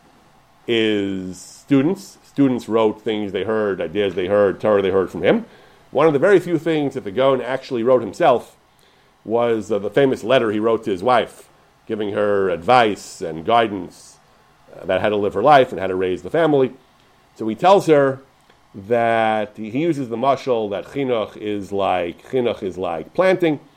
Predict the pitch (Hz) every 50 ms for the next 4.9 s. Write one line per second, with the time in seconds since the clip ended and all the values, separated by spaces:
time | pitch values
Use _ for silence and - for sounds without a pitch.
0 | _ _ _ _ _ _ _ _ _ _ _ _ _ _ - 95 85 107 107 107
1 | - - 208 208 185 156 139 131 127 - - _ _ _ _ _ _ _ _ -
2 | - 110 95 - - 151 160 160 151 156 135 123 110 113 151 165 139 117 - -
3 | - - - - 139 139 139 - 127 120 110 110 101 110 95 - - 113 104 107
4 | 104 101 95 95 - - 110 107 101 - 120 127 143 208 214 196 175 -